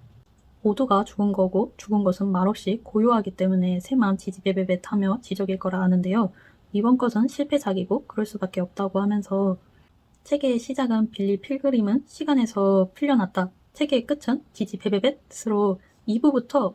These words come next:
마지막까지 빌리라는 윤스의 책 주인공이 겪은 일대기가 나옵니다. 빌리는 이 차 세계대전을 참전했고, 천구백사십오 년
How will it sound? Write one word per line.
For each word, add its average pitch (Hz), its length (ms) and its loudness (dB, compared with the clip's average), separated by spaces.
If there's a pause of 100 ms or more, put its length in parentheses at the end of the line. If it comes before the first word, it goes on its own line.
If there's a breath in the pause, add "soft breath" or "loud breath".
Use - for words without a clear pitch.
마지막까지 208 800 0 (280)
빌리라는 196 920 4
윤스의 220 420 2
책 - 220 -10
주인공이 202 500 0
겪은 196 440 -4
일대기가 202 480 0
나옵니다. 185 540 0 (580)
빌리는 233 560 4
이 - 240 -8
차 208 260 0
세계대전을 196 720 -2
참전했고, 208 920 0
천구백사십오 262 760 -4
년 190 400 2